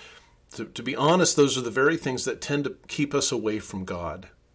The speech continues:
Those are the successes that cause us to not recognize our need.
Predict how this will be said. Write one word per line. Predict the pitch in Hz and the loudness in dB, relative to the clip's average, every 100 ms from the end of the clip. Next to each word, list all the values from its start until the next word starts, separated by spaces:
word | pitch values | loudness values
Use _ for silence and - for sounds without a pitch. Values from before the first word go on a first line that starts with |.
| _ _ _ _ _ _ _ _ _ _ _ _ _ _ _ _ | _ _ _ _ _ _ _ _ _ _ _ _ _ _ _ _
Those | 127 139 160 | 4 4 4
are | |
the | 123 | 2
successes | 117 - - - 139 - 131 - | 0 -2 0 2 4 2 -2 -2
that | 110 | -4
cause | - 123 117 113 | -2 0 0 0
us | 113 - | -4 -4
to | 113 | -6
not | 104 107 | -6 -6
recognize | 107 101 104 98 90 90 | -6 -6 -6 -6 -6 -6
our | 85 | -8
need. | 85 85 82 | -8 -10 -14